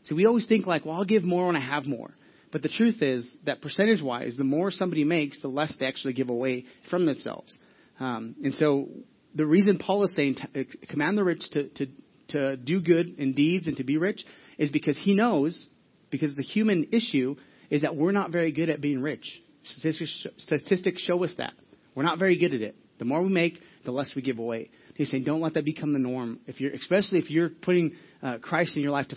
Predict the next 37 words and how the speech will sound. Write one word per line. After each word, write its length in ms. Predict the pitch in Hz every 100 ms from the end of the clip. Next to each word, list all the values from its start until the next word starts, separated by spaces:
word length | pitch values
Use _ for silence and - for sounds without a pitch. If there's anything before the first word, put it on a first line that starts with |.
| -
follow 220 | 160 185
him, 220 | 143 151
to 60 | 135
put 140 | 160
him 100 | 156
first, 280 | - 151 123
that 100 | -
you're, 220 | 135 151 -
you're 180 | 143
saying, 300 | 139 156 139 - - -
"All 60 |
right, 120 | 143 -
if 60 |
my 120 | 139
life 180 | 156 226 226
is 80 |
supposed 260 | - 208 190
to 60 | 180
be 220 | 180 147 - -
modeled 280 | 151 202
after 200 | 180 185
Christ, 480 | 151 196 127 123 - -
I 60 | 160
wanna, 300 | 180 156 -
I 60 |
wanna 180 | 151 156
live 220 | 143 175
in 60 | 151
such 200 | - -
a 60 | 117
way." 240 | 113 - _ - - _
Um, 320 | 139 131 127 -
and 120 | 117
so 100 | 147
we 100 | 139
give 140 | 143
less. 280 | 165 131